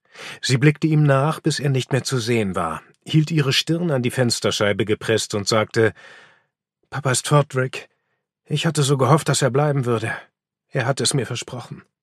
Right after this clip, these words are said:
Ihr Bruder Richard trat hinter sie.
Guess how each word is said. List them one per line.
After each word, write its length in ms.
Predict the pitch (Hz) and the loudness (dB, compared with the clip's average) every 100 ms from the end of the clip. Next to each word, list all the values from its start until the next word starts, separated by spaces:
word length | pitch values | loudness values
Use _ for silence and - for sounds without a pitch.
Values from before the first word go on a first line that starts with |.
| _ _ _ _ _ _ _ - - - - - _ | _ _ _ _ _ _ _ -20 -18 -18 -20 -20 _
Ihr 140 | - 151 | 4 4
Bruder 280 | 147 170 165 | 6 4 6
Richard 640 | 151 156 - - - - | 6 2 -2 -6 -8 -12
trat 260 | - 147 147 | -8 -8 -4
hinter 280 | 151 123 | -2 -2
sie. 200 | 104 92 | -4 -6